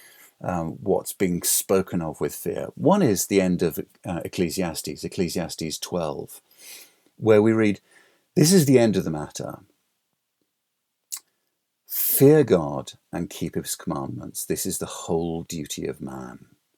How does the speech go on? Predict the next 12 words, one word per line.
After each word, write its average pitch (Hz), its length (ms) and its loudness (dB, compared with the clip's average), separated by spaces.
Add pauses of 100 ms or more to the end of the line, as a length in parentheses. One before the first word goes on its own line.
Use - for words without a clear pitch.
(240)
Fear - 480 -2
God. 69 440 -8
This 82 100 -10
is - 60 -6
the - 80 -8
whole 147 320 -2
duty 101 280 -8
of 76 100 -6
man. - 280 -14 (1120)
The 147 60 -2
second - 360 4
is, 78 420 0